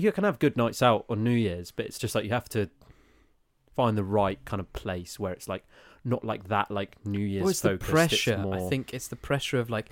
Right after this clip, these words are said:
Speaker 2: you're reflecting on the year gone by, and you're like, "Oh, it's a chance to start fresh," blah, blah, blah. It's like, you're not gonna change overnight as a person. That takes a long time.
Speaker 1: Yeah.
Speaker 2: And by all means, use January as a good time to do that. It's also a hard month to do it in 'cause you don't have any money.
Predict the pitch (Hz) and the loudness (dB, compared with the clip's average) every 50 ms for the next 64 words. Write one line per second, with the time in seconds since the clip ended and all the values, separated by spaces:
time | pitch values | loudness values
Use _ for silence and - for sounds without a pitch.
0 | - - - - 120 110 107 - - - 143 - - - - 139 123 120 120 117 | -18 -12 -6 -2 -2 -2 -2 -2 -2 -2 -2 -2 -2 -2 -2 -2 0 0 0 0
1 | 107 107 110 117 117 117 110 - 113 107 107 101 101 98 98 98 101 104 107 - | -2 0 0 0 2 0 0 -2 -4 -6 -4 -4 -4 -2 -2 -2 -2 -2 -4 -6
2 | 107 107 110 113 123 - 143 139 127 - 151 139 - - - 151 143 143 135 - | -8 -12 -12 -12 -8 -4 -4 -4 -2 -2 -4 -4 -4 -4 -4 -2 -2 -2 -4 -6
3 | - - - - - - 131 123 - - - - 123 117 110 107 - - 123 113 | -10 -12 -12 -10 -8 -6 -4 -4 -4 -6 -6 -4 -4 -4 -4 -4 -4 -2 -2 -2
4 | 110 107 - 113 107 104 104 - 131 127 - - - - - - - 165 185 190 | -2 -4 -4 -4 -6 -4 -4 -6 -6 -6 -8 -10 -20 -20 -10 -4 -2 0 0 2
5 | 180 165 147 - - 143 135 131 131 135 123 113 120 107 107 104 107 123 120 120 | 2 0 0 0 -2 -2 -2 0 2 2 2 2 0 -2 -2 -4 -6 -8 -10 -12
6 | 117 - 110 107 - - - - - - - 135 123 - 117 117 117 113 110 104 | -12 -10 -10 -10 -10 -12 -14 -14 -14 -12 -10 -10 -10 -8 -8 -8 -6 -6 -6 -6
7 | - - 123 120 113 101 92 - - - - - - - - - - 135 139 127 | -4 -2 0 0 0 0 -2 -6 -10 -14 -18 -20 -20 -20 -16 -8 -4 -4 -2 0
8 | - 156 170 185 185 156 120 113 120 123 135 135 123 - - 123 110 110 113 110 | 2 2 2 4 2 0 0 0 2 2 2 2 0 -2 -2 -2 -2 0 -2 -2
9 | 107 107 104 98 95 107 101 - 104 - - - 104 101 - - 104 - 113 113 | -2 -2 -4 -4 -6 -6 -8 -8 -8 -8 -8 -8 -8 -8 -10 -10 -10 -10 -10 -10
10 | 135 - 104 - - - - 143 - - - - - - - 113 120 131 117 120 | -10 -10 -14 -14 -14 -12 -10 -10 -8 -8 -8 -10 -10 -10 -10 -10 -8 -10 -10 -10
11 | 123 - - - - 135 - - 175 - - - - - 123 123 - - - - | -10 -12 -12 -14 -14 -6 -2 -2 -2 -2 -2 -6 -10 -10 -10 -12 -12 -14 -18 -20
12 | - - 110 104 110 107 110 110 107 104 104 101 98 95 95 95 95 95 | -16 -12 -10 -6 -6 -4 -4 -4 -4 -4 -4 -4 -4 -4 -6 -6 -8 -10